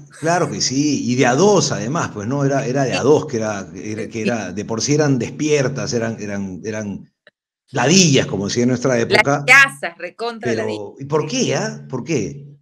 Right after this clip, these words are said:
Speaker 1: Tu papá
Speaker 2: Porque
Speaker 1: era así más bohemio,
Speaker 2: mi
Speaker 1: tu mamá,
Speaker 2: papá
Speaker 1: pues,
Speaker 2: ha sido,
Speaker 1: era
Speaker 2: claro,
Speaker 1: un
Speaker 2: mi
Speaker 1: ángel
Speaker 2: mamá
Speaker 1: de
Speaker 2: fue
Speaker 1: Dios.
Speaker 2: súper tranquila siempre, el que metía chongo, el que era criollazo, el que hacía los chistes, las bromas, todo el humor que nosotros tenemos es Aguirre, de todas maneras, por mi papá,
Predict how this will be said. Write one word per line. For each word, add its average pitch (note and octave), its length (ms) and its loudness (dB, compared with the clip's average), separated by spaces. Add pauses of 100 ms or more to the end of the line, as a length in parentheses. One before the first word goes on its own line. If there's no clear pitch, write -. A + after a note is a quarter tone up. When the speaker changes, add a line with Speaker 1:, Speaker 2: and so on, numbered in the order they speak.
(240)
Speaker 1:
Tu C3+ 80 -8
papá C#3+ 200 2
Speaker 2:
Porque B3 120 6
Speaker 1:
era G3+ 100 2
así G3 200 0
más F#3+ 140 0
bohemio, E3+ 420 2
Speaker 2:
mi A#2 60 -6
Speaker 1:
tu - 80 0
mamá, D3+ 160 0
Speaker 2:
papá C4+ 160 6
Speaker 1:
pues, A3+ 100 0
Speaker 2:
ha G3+ 80 0
sido, - 20 0
Speaker 1:
era G#3 220 2
Speaker 2:
claro, - 180 -16
Speaker 1:
un - 200 -4
Speaker 2:
mi G3+ 60 2
Speaker 1:
ángel G#3+ 180 0
Speaker 2:
mamá D#3+ 100 0
Speaker 1:
de B2+ 60 -2
Speaker 2:
fue C#3 100 -2
Speaker 1:
Dios. A#3+ 300 -4
Speaker 2:
súper - 160 -10
tranquila A3+ 500 -8
siempre, G3+ 340 -10
el D3+ 60 -12
que D#3+ 160 -4
metía A3 420 -2
chongo, A#3+ 320 -2
el F3 80 -8
que F#3+ 80 -6
era G3+ 220 0
criollazo, G3 640 2
el D#3+ 80 -14
que D#3+ 80 -12
hacía G#3 340 -2
los D#3+ 260 -10
chistes, A3 380 -8
las D#3 120 -12
bromas, G3+ 340 -4 (100)
todo B3+ 320 2
el F3+ 140 -10
humor G#3 200 -4
que C4+ 120 -6
nosotros G3+ 320 -10
tenemos G3+ 320 -6
es G3 100 -8
Aguirre, F#3+ 360 2
de D3 60 -2
todas F3+ 200 0
maneras, D#3 260 -4
por C#3 120 -6
mi C#3+ 100 -14
papá, C#3+ 360 -4